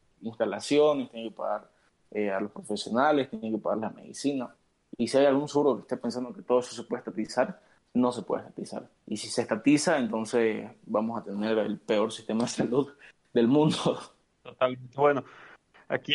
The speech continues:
Speaker 2: en honor a la verdad, hay sistemas de salud estatales que, que sí funcionan, ¿no? Pero son, son ineficientes. Eso, creo que ahí reside el problema, en que el Estado ni, o sea,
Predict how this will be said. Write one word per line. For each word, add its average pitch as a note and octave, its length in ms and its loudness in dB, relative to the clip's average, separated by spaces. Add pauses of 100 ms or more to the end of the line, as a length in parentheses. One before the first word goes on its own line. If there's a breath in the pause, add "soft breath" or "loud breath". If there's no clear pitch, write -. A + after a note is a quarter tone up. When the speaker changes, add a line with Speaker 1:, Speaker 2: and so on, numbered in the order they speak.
(120)
Speaker 2:
en B2+ 140 0
honor C3 160 4
a C#3+ 60 6
la C#3+ 80 6
verdad, C3+ 180 6
hay D3+ 100 2
sistemas B2 380 0
de A#2+ 60 -14
salud C3 260 -2 (120)
estatales C3 540 -2
que, - 200 -8
que - 120 -18
sí - 140 -18
funcionan, C3 440 2
¿no? C3 180 2
Pero B2+ 220 4
son, B2+ 440 0
son B2+ 260 -2
ineficientes. B2 1000 -2 (140)
Eso, A#2 540 -4 (360 soft breath)
creo F3 180 2
que F3+ 280 4
ahí C#3+ 300 4
reside B2+ 800 -4
el B2+ 200 -12
problema, A#2+ 680 -6 (340 soft breath)
en B2 300 -8
que A#2 320 -2
el B2+ 180 -2
Estado D#3 680 2
ni, C#3+ 400 -2 (240)
o C3 120 2
sea, - 340 2